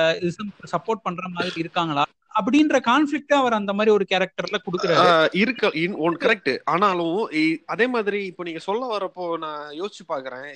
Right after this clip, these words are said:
Speaker 2: இ-, இந்த படத்துல ஆரம்பிக்கிறப்போ வந்துட்டு லெனின் வந்து ஒரு போராளியாவும்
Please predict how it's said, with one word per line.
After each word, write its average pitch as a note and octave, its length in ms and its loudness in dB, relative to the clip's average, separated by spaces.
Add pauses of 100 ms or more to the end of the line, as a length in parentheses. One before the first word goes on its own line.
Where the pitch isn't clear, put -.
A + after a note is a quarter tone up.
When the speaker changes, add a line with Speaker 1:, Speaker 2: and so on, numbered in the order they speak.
Speaker 2:
இ-, D3 220 -8
இந்த C#3+ 200 -6
படத்துல G#3 280 0
ஆரம்பிக்கிறப்போ F#3+ 840 -4
வந்துட்டு E3+ 300 -8
லெனின் E3+ 320 -10
வந்து F3+ 220 -12
ஒரு E3 240 -10
போராளியாவும் D#3 680 -12